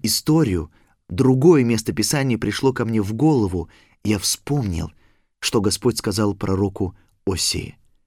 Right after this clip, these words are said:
И сказал Господь Осии: "Иди, возьми себе жену-блудницу и детей блуда, ибо сильно блудодействует земля сия,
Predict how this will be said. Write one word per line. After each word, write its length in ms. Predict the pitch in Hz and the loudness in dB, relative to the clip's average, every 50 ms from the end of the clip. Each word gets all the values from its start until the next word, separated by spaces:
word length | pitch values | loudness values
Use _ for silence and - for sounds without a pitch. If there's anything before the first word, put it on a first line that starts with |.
| _ _ _ _ _ _ _ _ _ _ | _ _ _ _ _ _ _ _ _ _
И 60 | - | -2
сказал 380 | - - - 107 95 123 131 135 | -2 0 0 0 2 2 0 2
Господь 460 | 123 113 - - - - 117 117 - - | 0 -2 -4 -4 -4 -4 -6 -6 -4 -4
Осии: 520 | 120 120 117 - - - 85 82 80 82 - _ _ _ _ _ _ _ _ _ _ _ | -2 -2 -2 -4 -4 -4 -4 -6 -6 -10 -14 _ _ _ _ _ _ _ _ _ _ _
"Иди, 540 | 127 117 104 104 127 139 117 92 76 - - _ - _ _ _ _ _ _ _ _ _ _ | -2 -2 0 0 0 2 2 0 -2 -6 -12 _ -20 _ _ _ _ _ _ _ _ _ _
возьми 420 | 101 101 117 104 95 117 139 151 | -2 0 0 0 0 0 0 2
себе 280 | 147 - - 120 110 117 | 2 0 0 0 0 0
жену-блудницу 1200 | 107 - 120 120 127 127 110 - 113 113 110 92 92 107 131 143 151 151 - - - 87 80 - - _ - - - _ _ _ _ | 0 0 -2 0 0 0 0 0 2 2 2 0 0 -2 0 0 0 -2 -2 -6 -6 -6 -6 -8 -14 _ -20 -20 -20 _ _ _ _
и 100 | 127 123 | 0 2
детей 560 | 107 110 107 - - 127 120 123 120 - - _ _ | 2 2 0 0 0 0 2 2 0 -2 -6 _ _
блуда, 680 | 95 98 113 104 110 110 98 113 120 107 85 78 80 - _ _ _ _ _ _ _ _ _ _ _ _ _ _ _ _ _ _ _ | -2 0 0 2 2 2 2 0 0 0 -2 -4 -6 -14 _ _ _ _ _ _ _ _ _ _ _ _ _ _ _ _ _ _ _
ибо 240 | 151 156 131 131 127 | 2 4 6 4 2
сильно 600 | 127 - - - - - 185 190 170 160 135 120 | 2 2 0 2 2 4 4 4 4 4 2 2
блудодействует 920 | 101 113 117 123 113 107 110 110 120 131 135 131 - - 123 120 117 110 - - | 0 4 2 4 4 4 4 4 4 4 2 0 -2 0 0 0 0 0 -2 -6
земля 480 | 104 98 110 117 117 120 135 147 156 | -4 -2 0 2 2 2 2 2 0
сия, 420 | 147 - - 113 104 101 92 90 | 0 0 2 2 2 2 2 0